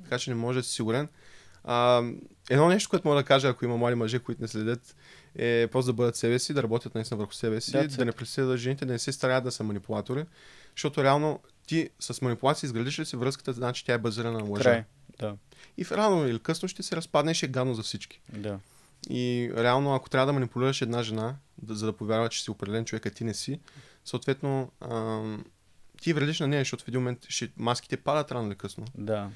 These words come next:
Speaker 1: А и, а и като се замислиш, ти представяш си да живееш двайсет години с една жена и да поддържаш, а, е-, един театър да разиграваш постоянно, да се правиш на какъвто не си.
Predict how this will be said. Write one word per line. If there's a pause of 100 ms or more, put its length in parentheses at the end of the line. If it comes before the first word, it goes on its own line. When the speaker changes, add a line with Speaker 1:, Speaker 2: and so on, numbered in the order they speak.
(220)
Speaker 1:
А
и, (460)
а
и
като
се
замислиш, (260)
ти
представяш
си (340)
да
живееш
двайсет
години
с
една
жена
и
да
поддържаш, (560)
а, (380)
е-,
един
театър
да
разиграваш
постоянно,
да
се
правиш
на
какъвто
не
си.